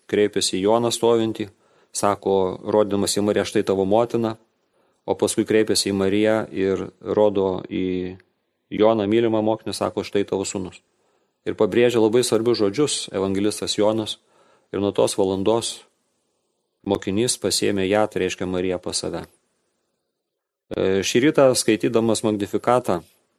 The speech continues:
tarp kitko, šito mėnesio, gegužės mėnesio Magnifikat, kiekvienos dienos apmąstymai ir maldos pradedamos, mm, Jono Pauliaus antrojo mintimi.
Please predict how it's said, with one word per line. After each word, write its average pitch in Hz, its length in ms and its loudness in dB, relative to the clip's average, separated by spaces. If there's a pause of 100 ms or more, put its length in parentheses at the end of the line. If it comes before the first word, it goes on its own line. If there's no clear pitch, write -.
(140)
tarp 98 180 -2
kitko, 98 520 -2 (260)
šito - 320 -4
mėnesio, 110 400 0
gegužės 110 400 2
mėnesio 110 320 -2
Magnifikat, 107 640 0 (840)
kiekvienos 123 400 4
dienos 123 320 2
apmąstymai 113 560 2
ir 107 80 2
maldos 117 320 2
pradedamos, 104 960 0
mm, 92 380 -8
Jono 107 220 2
Pauliaus 110 440 2
antrojo 104 500 0 (720)
mintimi. 98 600 -2